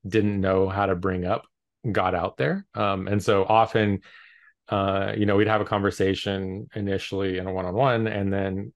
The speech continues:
and then afterwards, I'd be like, "Hey, I noticed this dip, you know, is there anything substantial to that?" And, and that would just open up a whole line of conversation. And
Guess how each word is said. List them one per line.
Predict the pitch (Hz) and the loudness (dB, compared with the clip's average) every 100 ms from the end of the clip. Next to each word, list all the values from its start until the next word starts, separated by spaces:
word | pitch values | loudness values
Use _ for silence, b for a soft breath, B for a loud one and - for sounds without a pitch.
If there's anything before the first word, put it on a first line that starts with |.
| - | -6
and | 104 | -4
then | 95 | 0
afterwards, | 95 104 - 101 101 98 90 - B B B B | 0 0 2 2 2 2 -2 -12 B B B B
I'd | 101 | 2
be | 101 | 4
like, | 101 | 4
"Hey, | 135 165 | 4 4
I | |
noticed | 131 151 143 - | 4 4 4 0
this | 95 | -4
dip, | 101 120 135 - _ _ - | 0 2 2 -2 _ _ -4
you | 107 | -2
know, | 95 92 95 98 117 120 113 | 0 0 -2 -4 -8 -8 0
is | 104 | 2
there | 104 104 | 4 4
anything | 104 101 98 95 101 | 4 2 2 -2 -4
substantial | - 90 - 120 135 107 95 | -4 -2 0 0 0 -2 -2
to | |
that?" | 95 90 92 110 | -2 -2 -4 -2
And, | 104 98 | -2 -2
and | 104 101 92 | -2 -2 0
that | 104 113 110 | 2 2 4
would | 104 | 2
just | 98 - | 2 0
open | 104 104 95 | 0 0 -2
up | 92 | -2
a | - | -2
whole | 113 98 | 2 2
line | 92 90 | 0 -6
of | 90 | -8
conversation. | 92 92 87 95 92 98 98 | -8 -6 -6 -6 -4 -4 0
And | 107 98 | 0 0